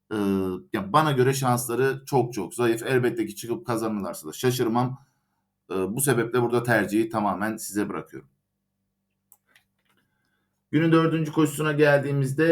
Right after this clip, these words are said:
yorumlarıma başlamadan önce tekrardan hatırlatmak isterim ki tamamen ücretsiz bir şekilde bu videoyu beğenip kanala abone olarak, e, altı bin abone yolunda destekleyen herkese şimdiden teşekkürlerimi iletiyorum.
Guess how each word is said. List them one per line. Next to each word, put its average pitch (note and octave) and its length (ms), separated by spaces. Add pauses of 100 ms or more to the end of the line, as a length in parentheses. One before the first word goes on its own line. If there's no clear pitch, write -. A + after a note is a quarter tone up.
(160)
yorumlarıma C3+ 560
başlamadan C3 540
önce C3+ 380
tekrardan B2 560
hatırlatmak A#2 580
isterim A#2+ 340
ki A#2+ 320
tamamen B2+ 400
ücretsiz B2+ 500
bir A#2+ 100
şekilde A#2+ 720
bu B2 140
videoyu F2+ 400
beğenip A2 420 (400)
kanala C#3+ 380
abone C3+ 280
olarak, B2 540
e, G#2+ 40 (260)
altı A#2+ 380
bin C3 80
abone B2 320
yolunda A#2 480
destekleyen A#2+ 680
herkese B2 460
şimdiden A#2+ 460
teşekkürlerimi A2 600
iletiyorum. A#2 460